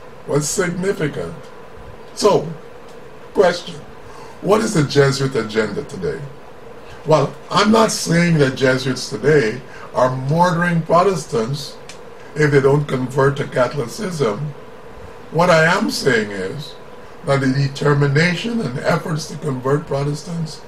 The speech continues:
back to the Mother Church still exists. Basically, while the methods may have changed,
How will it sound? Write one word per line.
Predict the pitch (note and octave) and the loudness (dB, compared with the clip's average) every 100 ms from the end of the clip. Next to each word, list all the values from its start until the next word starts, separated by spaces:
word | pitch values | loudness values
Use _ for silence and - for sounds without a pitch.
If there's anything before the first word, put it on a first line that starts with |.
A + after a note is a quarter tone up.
| - - - - D3 | -18 -18 -18 -16 -2
back | C#3 D3+ C#3+ | 2 2 2
to | - | -2
the | D#3 | 0
Mother | C#3+ D3+ D#3+ | 2 2 0
Church | D3 G#3+ G3 - - - - - | -4 -4 -4 -6 -14 -16 -18 -18
still | - - - - D#3 D3+ C#3 C#3 - - | -12 -10 -10 -2 4 6 6 2 -6 -12
exists. | C#3+ D3 - C3 G#2+ - - - - - - - - - - - - - - - - - - - - | -10 -8 -8 -6 -6 -8 -14 -16 -18 -18 -20 -18 -18 -18 -20 -20 -18 -18 -18 -18 -20 -20 -20 -16 0
Basically, | C3 C#3+ - - A2+ B2 E3 - - - - | 4 4 2 -4 -6 -6 -10 -14 -18 -16 0
while | C#3 C#3+ | 6 6
the | C3+ | 6
methods | B2 D3 F#3 D#3 D3+ | 4 2 2 0 2
may | D3 | 4
have | D#3+ D3+ | 4 0
changed, | A#3 G3+ E3+ C3+ C#3 - | 0 0 2 0 -2 -4